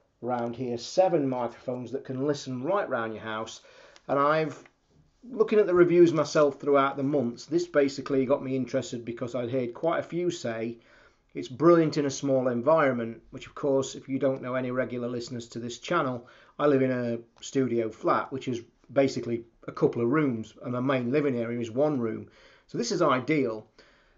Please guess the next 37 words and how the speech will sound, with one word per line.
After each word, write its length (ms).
I 80
am 120
an 60
Amazon 320
Prime 260
subscriber. 720
Um, 520
I'm 160
a 60
subscriber 560
to 100
quite 260
a 60
few 220
things, 380
Spotify, 960
all 200
the 100
usual 280
things 240
like 160
this. 180
And 100
where 180
this 180
is 120
gonna, 360
where 160
it 100
works, 400
you 100
can 80
literally 340
say 200
things 320
like, 240
"Alexa, 680